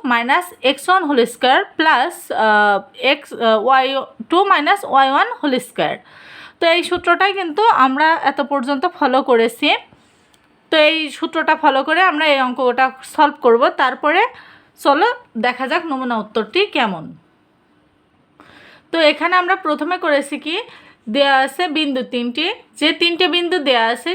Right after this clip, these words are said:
সেই বিন্দু তিনটির মান লিখে নেব। নেওয়ার পরে এ বি সমান সমান root over। তো এখানে দেখো, এ আর বির ক্ষেত্রে যেহেতু বের করব, তখন কিন্তু এখানে এক্স ওয়ানের মান ওয়ান আর এখানে ওয়াই ওয়ানের মান,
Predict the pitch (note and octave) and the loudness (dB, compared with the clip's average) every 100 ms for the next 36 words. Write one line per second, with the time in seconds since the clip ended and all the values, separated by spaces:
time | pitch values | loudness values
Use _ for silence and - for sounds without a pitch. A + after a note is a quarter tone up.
0 | F4+ C4+ A3 A#3+ A#3+ B3+ B3+ B3 A#3+ D#4 | -6 -8 -6 -6 -4 -4 -4 -8 -6 -6
1 | D#4 B3+ A3 A3 G#3+ A#3 B3 B3 C#4+ A#4 | -2 -2 0 -2 -4 -6 -6 -4 -4 -4
2 | - - - - D4 D#4+ E4 F#4+ G4 - | -8 -20 -20 -8 0 0 2 0 -2 -2
3 | D#4 C#4+ A#3+ G#3+ B3+ A#3+ A3+ A3+ A#3 A#3 | -2 -2 -4 -4 -4 -2 -4 -4 -4 -2
4 | F4+ - _ _ - A#3 D#4+ D#4 G#3+ G#3+ | -4 -8 _ _ -10 -4 -2 0 2 2
5 | D#4 G#4+ - _ - A3+ B3 B3+ F4 F#4+ | 0 -2 -16 _ -4 -2 -2 -2 -2 0
6 | E4 C#4+ D4 E4+ - B3 D4 E4 D4 C#4 | 2 0 -2 -4 -4 0 2 2 2 -2
7 | D#4+ D#4 F4 F4+ F#4 E4 D4+ C#4 B3 A#3+ | -6 -4 -6 -4 -4 -2 -2 -2 -2 0
8 | A#3+ B3 B3 F#4 C4+ A#3+ C#4 C#4 C#4 D4+ | 0 -2 -4 -2 -2 -2 -4 -10 -10 -8
9 | G4 A#4 - - - - A#3+ B3+ C#4 C#4+ | -4 -6 -8 -20 -20 -8 -4 -2 -2 -2
10 | F4 - A#3+ C4+ - D#4 D#4 E4 D#4+ C4+ | -2 -2 -2 -2 -2 -2 0 -2 0 0
11 | A#3+ A#3+ - _ _ _ - A#3 B3+ D4+ | 0 -4 -8 _ _ _ -6 0 2 2
12 | A4 B4 _ _ _ - A3 A3 A3 A#3+ | -2 -14 _ _ _ -4 -2 0 -2 -6
13 | C4+ D4 C4+ A#3+ A3+ A#3 C#4 D#4+ F#4 | -4 -2 0 2 2 -2 -4 -4 -4